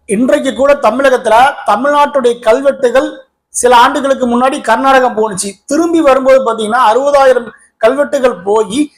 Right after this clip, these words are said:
திரும்ப இருபத்தி சில்லற, இருபதாயிரத்தி சில்லற கல்வெட்டுகள் திரும்ப வந்துச்சு. அது மாதிரி, ஆனா, இலங்கையில தமிழர்களை அழிப்பதற்காக தமிழர்களின் வரலாற்று களஞ்சியமான, அறிவு களஞ்சியமான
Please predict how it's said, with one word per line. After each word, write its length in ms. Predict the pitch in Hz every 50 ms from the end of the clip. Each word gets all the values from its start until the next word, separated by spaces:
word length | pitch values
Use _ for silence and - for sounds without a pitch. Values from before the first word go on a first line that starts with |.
| _ _ _
திரும்ப 300 | - - 311 311 311 277
இருபத்தி 360 | 254 262 294 311 285 - 302
சில்லற, 680 | 277 262 247 247 226 - - 254 262 254 247 240 226 220
இருபதாயிரத்தி 420 | 226 254 277 277 269 262 262 247 208
சில்லற 180 | 233 226 226 214
கல்வெட்டுகள் 400 | 220 226 247 254 240 240 262 247
திரும்ப 340 | - 233 254 247 226 208 202
வந்துச்சு. 240 | 196 190 170 202
அது 140 | 190 180 196
மாதிரி, 440 | 214 240 233 208 233 277 320 320 320 -
ஆனா, 340 | 208 196 214 220 226 240 277
இலங்கையில 500 | 254 226 240 269 277 277 262 247 226 240 262 277 262 -
தமிழர்களை 540 | - 208 214 262 302 302 302 294 285 277 262
அழிப்பதற்காக 880 | 240 226 247 233 226 254 240 226 220 - 214 202 202 233 247 247 -
தமிழர்களின் 500 | - 214 220 254 285 277 269 277 269 247
வரலாற்று 480 | 208 202 208 233 277 285 277 277 269 254
களஞ்சியமான, 800 | - 226 220 233 240 220 240 240 233 220 208 208 208 214 233 254 - - _ _ _ _
அறிவு 320 | - 190 214 269 311 311 302
களஞ்சியமான 760 | 302 269 233 240 240 226 233 226 226 214 208 208 214 233 262